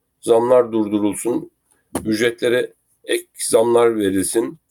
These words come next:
işçiler değil patronlar vergilendirilsin, parasız eğitim, parasız sağlık sağlansın.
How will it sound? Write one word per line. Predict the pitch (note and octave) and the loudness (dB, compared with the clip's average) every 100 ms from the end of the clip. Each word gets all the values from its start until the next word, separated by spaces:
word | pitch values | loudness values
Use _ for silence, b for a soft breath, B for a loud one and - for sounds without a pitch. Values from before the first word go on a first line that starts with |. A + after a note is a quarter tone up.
| _ _ | _ _
işçiler | - - - B2+ A#2+ | -10 -6 2 2 4
değil | A#2+ B2 - | -2 -4 -4
patronlar | A2+ - A2+ B2 A#2+ | -2 2 2 4 4
vergilendirilsin, | G#2 F#2 F#2+ F#2 F2+ F2+ F2 - C3 - _ _ _ _ | 2 2 2 2 2 -2 -4 -4 -8 -10 _ _ _ _
parasız | - A2+ A#2 - B2+ | 0 4 2 0 -4
eğitim, | G#2 G2+ - | -4 -4 -8
parasız | A#2+ A2+ G#2 - | -2 0 0 -4
sağlık | - A#2 A2 A2+ | -2 2 2 2
sağlansın. | - F#2+ F2+ F2 F2 - | 0 2 2 0 -4 -16